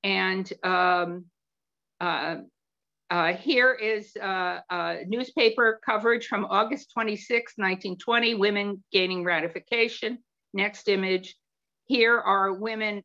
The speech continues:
uh, registering for vote, to re-, vote and voting, uh, in November of nineteen twenty.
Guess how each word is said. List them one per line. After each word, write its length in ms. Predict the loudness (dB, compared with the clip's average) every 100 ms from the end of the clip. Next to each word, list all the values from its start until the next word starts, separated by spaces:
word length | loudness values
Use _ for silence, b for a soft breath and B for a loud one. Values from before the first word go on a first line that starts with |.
| _ _ -12 -6 0
uh, 300 | 2 2 0 0
registering 680 | 2 2 -2 -4 -2 -2
for 180 | -2 -2
vote, 340 | 2 2 2 -2 _ _ -8
to 80 | -2
re-, 140 | -2 -2
vote 300 | -2 0 -2 -4
and 220 | -6 -2
voting, 480 | 0 0 0 -4 -8 _ _ _ _ _ _ _ -6
uh, 220 | -4 -2 -4
in 160 | -4
November 520 | -2 -2 -6 -6 -6 -6
of 160 | -8
nineteen 420 | -6 -8 -8 -14 -14 -10
twenty. 320 | -8 -8 -12